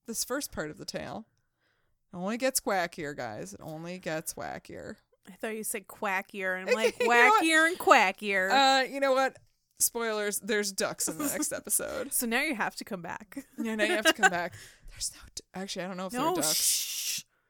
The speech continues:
Speaker 1: Okay. There's totally
Speaker 2: There's
Speaker 1: ducks.
Speaker 2: ducks in the next episode. They're
Speaker 1: Yeah.
Speaker 2: super cute.
Speaker 1: We're basically, yeah. We're friends level now. We
Speaker 2: And
Speaker 1: got a duck
Speaker 2: maybe
Speaker 1: and a
Speaker 2: some,
Speaker 1: chick.
Speaker 2: maybe some guinea pigs.
Speaker 1: Ooh.
Speaker 2: We'll see.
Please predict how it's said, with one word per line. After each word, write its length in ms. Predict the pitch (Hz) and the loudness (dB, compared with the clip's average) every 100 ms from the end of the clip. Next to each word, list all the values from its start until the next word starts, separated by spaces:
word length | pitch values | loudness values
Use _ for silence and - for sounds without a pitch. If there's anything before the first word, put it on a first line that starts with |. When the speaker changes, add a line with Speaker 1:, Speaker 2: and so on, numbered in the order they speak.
| _ _ _ 208 | _ _ _ -18
Speaker 1:
Okay. 300 | 208 202 196 _ - | -16 -18 -20 _ -8
There's 180 | 247 - | -6 -2
totally 340 | - 240 247 | 0 4 6
Speaker 2:
There's 140 | 277 254 | 6 6
Speaker 1:
ducks. 380 | 170 185 - | 0 -2 2
Speaker 2:
ducks 420 | - 294 311 - 277 | 8 8 8 4 -2
in 140 | 254 | 0
the 100 | 247 | 0
next 420 | 240 233 262 - | 4 2 2 0
episode. 520 | 226 196 208 214 214 | 0 -2 -4 -4 -4
They're 100 | 208 | -2
Speaker 1:
Yeah. 140 | 185 185 | -2 -4
Speaker 2:
super 320 | 220 202 214 | -6 -6 -8
cute. 440 | - 208 233 165 - _ _ _ | -8 -8 -6 -8 -10 _ _ _
Speaker 1:
We're 60 | - | -14
basically, 580 | - 185 185 202 190 185 | -8 -4 -4 -4 -6 -2
yeah. 300 | 180 170 196 - _ _ _ _ - - - | -2 -2 -6 -12 _ _ _ _ -20 -20 -12
We're 120 | 190 | -10
friends 400 | 190 - 185 190 | -6 -4 -2 -2
level 300 | 180 156 165 | -4 -2 -4
now. 140 | 165 165 | -6 -2
We 60 | 226 | 0
Speaker 2:
And 60 | |
Speaker 1:
got 120 | 196 | 0
a 60 | 180 | -2
duck 260 | 180 202 208 | 0 2 4
Speaker 2:
maybe 280 | 247 247 262 | 4 2 0
Speaker 1:
and 80 | - | 2
a 40 | |
Speaker 2:
some, 120 | 262 | 2
Speaker 1:
chick. 380 | 233 208 214 185 | 2 2 -2 -6
Speaker 2:
maybe 260 | 214 220 220 | -4 -4 -2
some 280 | - 196 165 | -4 -6 -8
guinea 280 | 196 208 220 | -8 -8 -8
pigs. 600 | - 233 226 214 240 - | -4 -2 -2 -4 -8 -6
Speaker 1:
Ooh. 920 | 240 330 359 294 254 226 202 175 170 - | -6 -4 -2 0 0 2 2 0 -4 -10
Speaker 2:
We'll 160 | 208 | -14
see. 440 | - 165 175 208 | -12 -10 -8 -10